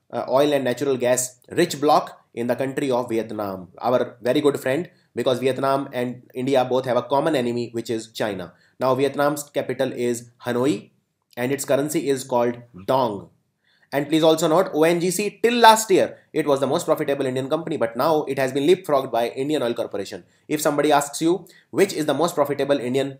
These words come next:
public sector company, Indian Oil Corporation is the answer. India is going to import petrol, first time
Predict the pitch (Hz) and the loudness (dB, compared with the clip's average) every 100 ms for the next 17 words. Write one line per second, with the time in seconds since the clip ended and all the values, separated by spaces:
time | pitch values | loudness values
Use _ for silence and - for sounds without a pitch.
0 | _ 127 143 135 117 123 117 123 156 151 | _ -2 -2 -4 -6 -6 -6 -4 -4 -4
1 | 127 135 127 120 123 113 117 107 120 95 | -4 -2 0 0 -2 -2 -2 -4 -6 -8
2 | 127 117 90 104 - _ _ _ _ _ | -8 -8 -10 -12 -14 _ _ _ _ _
3 | _ _ _ _ _ _ _ _ _ - | _ _ _ _ _ _ _ _ _ -2
4 | 135 147 127 135 139 139 127 131 135 131 | 4 4 4 0 2 0 0 0 0 0
5 | - _ _ 139 147 151 131 113 - _ | -10 _ _ 0 2 4 2 0 -14 _
6 | - 208 208 180 135 95 | 6 6 6 2 2 -2